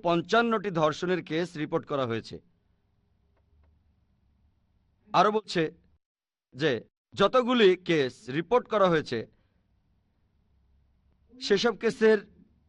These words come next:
মাত্র ষোলো পার্সেন্ট। যদি আপনি ওই বছরে ধর্ষণের সংখ্যা জানতে চান, এটাকে ছয় দশমিক দুই পাঁচ দিয়ে গুণ করুন, তাহলে আপনি দেখবেন ছয় লক্ষ চল্লিশ হাজার নয়শো আটষট্টিটি ধর্ষণের ঘটনা ঘটেছে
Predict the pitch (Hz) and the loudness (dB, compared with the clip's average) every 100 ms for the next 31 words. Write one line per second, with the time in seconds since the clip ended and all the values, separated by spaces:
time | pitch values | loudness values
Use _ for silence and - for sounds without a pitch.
0 | _ 165 214 - 214 - 220 254 220 196 | _ 2 2 2 -4 0 4 4 6 2
1 | 156 156 123 123 _ _ _ _ 131 226 | 2 -2 -2 -6 _ _ _ _ -2 0
2 | 220 240 185 220 214 240 254 247 214 185 | 4 2 2 4 4 4 2 0 0 2
3 | 185 214 214 196 190 196 170 165 180 151 | 0 -2 -4 -4 -2 0 0 0 -4 0
4 | 175 135 131 139 - 196 226 214 202 - | 2 2 0 -6 -4 -4 -2 -6 -8 0
5 | 226 247 247 240 226 175 170 220 226 185 | 2 2 -2 -2 -4 -4 -4 -4 -2 0
6 | 196 131 185 185 147 165 165 196 226 233 | 0 0 0 0 -2 -6 -2 -2 -2 -4
7 | - 185 190 185 175 156 147 160 160 165 | -4 0 2 2 0 -2 -6 -4 -4 -6
8 | 107 156 190 226 226 175 - 220 220 180 | -6 0 0 2 -2 -6 -4 -4 -4 -6
9 | 180 190 190 190 180 170 185 175 170 - | -4 -6 -4 -2 -2 -2 -4 -4 -6 -4
10 | 127 151 - 226 - 214 190 156 143 165 | -2 -2 -4 -8 -8 -12 -8 -8 -8 -10
11 | 151 127 131 135 131 123 147 180 247 | -10 -8 -8 -8 -10 -10 -10 -6 -6